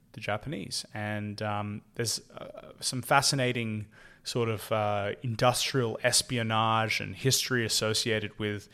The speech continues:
the Japanese going to Switzerland and trying to sort of figure out how to make watches. Because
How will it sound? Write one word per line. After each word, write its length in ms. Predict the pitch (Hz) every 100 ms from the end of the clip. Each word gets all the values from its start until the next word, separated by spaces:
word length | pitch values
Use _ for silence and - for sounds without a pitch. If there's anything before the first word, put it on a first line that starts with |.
| - - -
the 80 | 113
Japanese 680 | 120 117 113 110 107 101
going 260 | - 110 110
to 100 | -
Switzerland 480 | - 107 95 104 101
and 80 |
trying 400 | 101 110 104 104
to 340 | 104 104 101 98 - - - -
sort 200 | - 107
of 60 |
figure 320 | - 139 123 120
out 140 | 107
how 260 | - 113 107
to 80 |
make 300 | 104 104 104
watches. 400 | 113 107 - 110
Because 460 | - 135 160 139 -